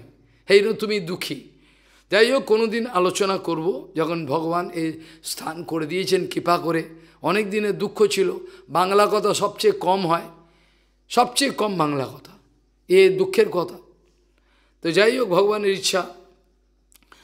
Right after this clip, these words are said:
তাহলে এবার সুখদেব গোস্বামী বলছেন,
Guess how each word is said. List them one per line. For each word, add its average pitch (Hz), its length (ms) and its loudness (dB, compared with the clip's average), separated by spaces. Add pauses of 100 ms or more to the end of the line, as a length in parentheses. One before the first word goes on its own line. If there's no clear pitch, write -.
(240)
তাহলে 190 340 6
এবার 214 760 4 (3500)
সুখদেব 196 420 4
গোস্বামী 175 360 4
বলছেন, 196 580 2